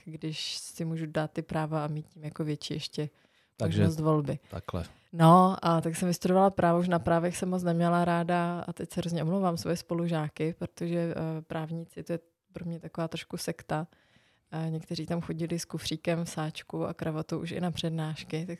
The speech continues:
Speaker 1: to úplně jako nebylo pro mě.
Speaker 2: Ty jsi studovala v Praze nebo v Brně?
Speaker 1: V Olomouci.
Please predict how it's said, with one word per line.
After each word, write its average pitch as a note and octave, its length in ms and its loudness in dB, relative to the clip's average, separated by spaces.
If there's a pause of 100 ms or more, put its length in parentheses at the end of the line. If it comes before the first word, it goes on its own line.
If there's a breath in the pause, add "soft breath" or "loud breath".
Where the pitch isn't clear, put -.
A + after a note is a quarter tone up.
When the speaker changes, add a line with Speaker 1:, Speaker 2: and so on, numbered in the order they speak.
Speaker 1:
to E3+ 100 -20
úplně E3 320 -10
jako F3 200 -4
nebylo D#3+ 320 -2
pro E3 180 -4
mě. D#3+ 420 -4
Speaker 2:
Ty - 100 -6
jsi - 120 0
studovala A#2+ 380 2
v - 60 -10
Praze G2+ 280 0
nebo D3 180 0
v - 20 -6
Brně? G2 180 0
Speaker 1:
V - 20 0
Olomouci. D#3 580 -2